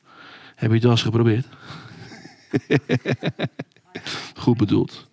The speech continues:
Epicurus die sluit deze doctrine, dus dit verhaal wat hij heeft, sluit hij af met de volgende woorden. Als wij ons kasteel van de ziel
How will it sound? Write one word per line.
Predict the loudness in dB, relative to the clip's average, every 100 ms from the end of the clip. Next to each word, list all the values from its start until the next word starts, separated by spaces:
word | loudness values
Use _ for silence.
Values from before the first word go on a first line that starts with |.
| _ _ -20 -18 -16 -18 -20 -20 -20 _ _
Epicurus | 4 4 2 4 4 6
die | 6
sluit | 6 8 8 6 6
deze | 6 6 4
doctrine, | 2 4 4 6 6
dus | 8
dit | 6 4
verhaal | 4 6 8 8
wat | 6 6
hij | 6
heeft, | 6 4 4
sluit | 4 6 6 6
hij | 4
af | 4 4
met | 2
de | 0
volgende | 2 4 4 4 4 2 0 -4
woorden. | 2 6 6 4 2 -4 _ _ _ _ _ _ -20 -20 -20 -20 _
Als | 2 4 2
wij | 4 6 6
ons | 4 2 2
kasteel | 2 2 4 2 2 0
van | 0 0 2
de | 2
ziel | 0 2 2 2 0